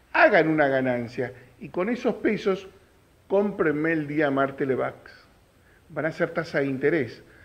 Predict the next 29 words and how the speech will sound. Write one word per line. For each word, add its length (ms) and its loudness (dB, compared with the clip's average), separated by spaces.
Es 140 -8
una 120 0
ganancia 380 2
muy 220 2
buena 260 4
por 100 0
un 120 -2
corto 320 2
plazo, 520 2
es 200 0
una 140 -2
interesante 600 0
movida", 400 0
y 120 -4
al 140 -2
mismo 440 0
tiempo 540 -2
decidió 580 0
que 360 -4
quitarle 640 2
los 160 6
límites 440 -2
a 40 0
los 140 0
bancos 280 0
para 140 2
que 80 -4
compren 320 0
Levac. 280 -2